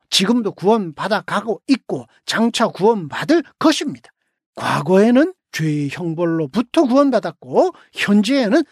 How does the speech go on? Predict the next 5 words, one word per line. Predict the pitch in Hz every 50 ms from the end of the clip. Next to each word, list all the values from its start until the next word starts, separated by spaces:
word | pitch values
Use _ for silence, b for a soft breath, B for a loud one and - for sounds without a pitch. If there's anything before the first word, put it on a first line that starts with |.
| B B B
죄의 | - - 180 180 185 180 151 -
권세로부터 | - 185 208 220 247 - - 240 208 170 151 262 254 - 262 214
구원받고 | - - 214 254 262 226 196 202 254 247 - 262 226 -
있고 | - 269 254 - - 302 294 349 415 427 b b b b b b b b
미래에는 | - 165 170 202 254 247 233 202 180 170 160 165 220 320 349